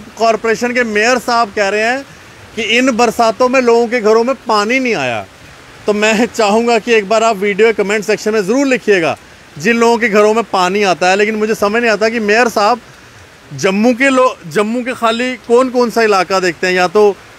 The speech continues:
ग्रीन बेल्ट पार्क इलाका देखते हैं जहाँ पे लोगों के घरों में पानी नहीं आता, क्योंकि मेयर साहब मुझे लगता है कि जो गांव, जो अपने हमारे जम्मू शहर के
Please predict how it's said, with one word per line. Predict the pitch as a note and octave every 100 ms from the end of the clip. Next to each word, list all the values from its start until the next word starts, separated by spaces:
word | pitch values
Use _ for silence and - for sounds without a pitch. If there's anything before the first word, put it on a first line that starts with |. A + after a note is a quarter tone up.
| C#3+
ग्रीन | D#3 E3+ F3+
बेल्ट | G3+ A3
पार्क | G3+ G#3+ G#3+ G#3+
इलाका | G#3 G3+ G#3+
देखते | F#3
हैं | G3+
जहाँ | F#3 E3+
पे | G3+
लोगों | F#3 F3+
के | F3+
घरों | E3+ F3
में | F3
पानी | E3 D#3+
नहीं | G3 G3+
आता, | F3 F3+ F#3+ - - - - - -
क्योंकि | G#3 G#3 B3+
मेयर | A3 A3 A#3+
साहब | B3 B3
मुझे | A#3+
लगता | A#3 G#3
है | B3
कि | C4+ C4 A3+ - - D#3+
जो | G#3+
गांव, | E3+ F3+ G3 A3 A#3 -
जो | G3 G#3+
अपने | F#3+ G#3+
हमारे | G#3 G3+ G3+ G#3+ G3
जम्मू | D#3 F#3 G#3 A3
शहर | G#3+ G3+ G#3
के | G3+ G#3+